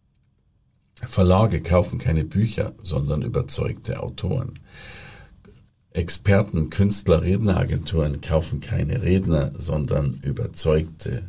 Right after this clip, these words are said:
Redner, die von ihrem Thema, von ihrer Botschaft überzeugt sind. Menschen kaufen das Gegenteil von Zweifel.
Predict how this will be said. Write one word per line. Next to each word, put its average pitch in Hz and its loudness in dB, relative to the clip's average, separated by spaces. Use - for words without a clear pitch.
Redner, 73 -2
die 113 -8
von - -6
ihrem - -4
Thema, 82 2
von 65 -4
ihrer 64 -2
Botschaft - -10
überzeugt - -6
sind. - -16
Menschen 110 2
kaufen 76 -2
das - -4
Gegenteil - -4
von - -6
Zweifel. - -6